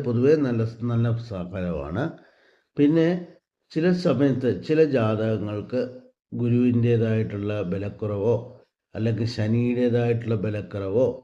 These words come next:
അല്ല മാന്തി, അതാണ് എ-, എനിക്ക് എൻ്റെ അനുഭവത്തിൽ ഞാൻ പറയാമല്ലോ, എപ്പ-, പല ജാതകങ്ങളും, ആ, വളരെ നല്ലതാണെങ്കിലും അതിനെ വളരെ ദോഷകരമായിട്ടുള്ളൊരു ഭാവത്തിലേക്ക് മാറ്റുന്നത്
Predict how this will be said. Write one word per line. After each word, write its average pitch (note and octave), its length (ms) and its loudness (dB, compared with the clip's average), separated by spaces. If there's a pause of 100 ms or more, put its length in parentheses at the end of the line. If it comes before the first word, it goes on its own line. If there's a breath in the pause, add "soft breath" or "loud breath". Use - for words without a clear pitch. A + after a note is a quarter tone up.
(440)
അല്ല A2+ 220 2 (140)
മാന്തി, C3 720 2 (240)
അതാണ് A#2+ 340 -2 (180)
എ-, A2 240 -4
എനിക്ക് D3 280 2 (140)
എൻ്റെ E3+ 160 2
അനുഭവത്തിൽ C#3 500 2
ഞാൻ B2 220 0
പറയാമല്ലോ, G#2 480 -2 (580 soft breath)
എപ്പ-, A2+ 400 -6
പല D#3+ 180 4 (220)
ജാതകങ്ങളും, C3 760 2 (300)
ആ, C3 100 -10 (140)
വളരെ B2 340 0 (120)
നല്ലതാണെങ്കിലും A#2 840 0 (440 soft breath)
അതിനെ D#3+ 340 6 (380)
വളരെ D#3+ 260 2 (160)
ദോഷകരമായിട്ടുള്ളൊരു E3 1400 4
ഭാവത്തിലേക്ക് B2+ 640 0 (100)
മാറ്റുന്നത് A2+ 560 -2